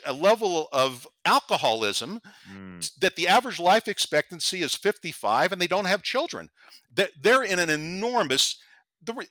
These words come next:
Speaker 1: you're seeing the whole
Speaker 2: Mm.
Speaker 1: Russian army in, in the Ukraine. The reason they're not, that's it.
Speaker 2: Right.
Speaker 1: You, you think there's anything left? Forget it. That's,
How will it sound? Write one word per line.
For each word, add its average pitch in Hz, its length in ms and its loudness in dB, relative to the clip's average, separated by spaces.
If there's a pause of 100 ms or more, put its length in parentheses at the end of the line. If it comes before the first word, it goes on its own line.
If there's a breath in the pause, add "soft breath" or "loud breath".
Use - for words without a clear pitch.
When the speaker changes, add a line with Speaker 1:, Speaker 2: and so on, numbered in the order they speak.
Speaker 1:
you're 254 160 -2
seeing 240 260 0
the 147 60 0
whole 190 200 0
Speaker 2:
Mm. 180 40 0
Speaker 1:
Russian 151 260 0
army 127 320 -2
in, 98 160 -10
in 113 80 -12
the 104 80 -10
Ukraine. 104 520 -6
The 165 80 -6
reason 247 220 -6
they're 196 80 -4
not, 180 220 0 (160)
that's 247 240 0
it. 254 160 2 (640)
Speaker 2:
Right. 87 180 -4
Speaker 1:
You, 214 100 -2 (400)
you 214 140 -4
think 277 240 -2
there's 220 200 0
anything 202 340 0
left? 139 480 2 (120)
Forget 277 360 4
it. - 120 -2
That's, - 220 4